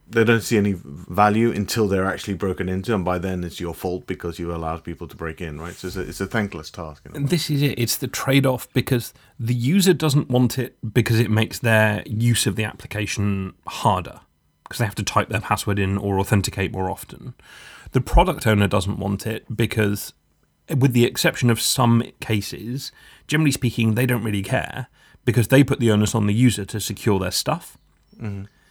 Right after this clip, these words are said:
Speaker 2: The obvious examples would be where there's money at stake. So, you know, banks go completely the other way,
Speaker 1: Yeah.
Speaker 2: and they have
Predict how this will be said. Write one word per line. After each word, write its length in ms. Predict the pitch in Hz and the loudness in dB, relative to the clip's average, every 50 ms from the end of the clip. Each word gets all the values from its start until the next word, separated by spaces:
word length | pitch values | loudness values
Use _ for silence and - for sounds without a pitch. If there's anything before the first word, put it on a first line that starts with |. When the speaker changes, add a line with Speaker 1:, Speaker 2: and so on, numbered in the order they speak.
| _ - | _ -2
Speaker 2:
The 140 | 120 139 | 0 2
obvious 420 | 147 165 160 143 143 139 156 - - | 2 4 4 4 4 4 4 2 0
examples 600 | 123 110 113 127 120 117 110 107 117 110 101 - | -2 0 2 4 4 4 4 4 2 0 2 2
would 200 | 113 104 101 - | 0 0 0 0
be 180 | - 107 104 101 | 2 2 4 4
where 180 | 98 101 101 | 4 4 2
there's 180 | 95 101 101 98 | 2 2 2 4
money 260 | 104 107 98 92 90 | 6 6 6 4 2
at 120 | 85 - - | 0 -2 -6
stake. 400 | - - - - 58 - - - | -8 -8 -10 -12 -14 -14 -12 -10
So, 540 | - - 110 104 98 98 98 95 95 - - | -6 -2 -2 0 0 0 0 -2 -4 -4 -6
you 120 | 110 110 | -4 -4
know, 100 | 101 98 | -4 -4
banks 560 | 98 101 - 131 139 117 98 - - - - | -2 0 2 2 2 2 0 -2 -6 -8 -4
go 240 | 131 113 107 101 98 | -2 0 2 2 0
completely 720 | 92 - 101 101 87 - 110 107 107 113 113 - - 107 104 | 0 -2 -4 -4 -2 0 2 2 4 2 2 0 0 0 2
the 160 | 98 98 101 | 2 4 4
other 180 | 101 98 95 95 | 4 2 2 0
way, 400 | 98 101 92 90 95 117 123 - _ _ _ _ _ - - - - | -2 -2 -4 -6 -8 -10 -10 -12 _ _ _ _ _ -20 -20 -18 -8
Speaker 1:
Yeah. 120 | - 90 | -2 0
Speaker 2:
and 120 | 104 110 110 | 2 4 4
they 140 | 117 113 101 | 4 4 2
have 420 | - - 104 101 101 95 98 - | 2 2 2 2 2 0 -2 -2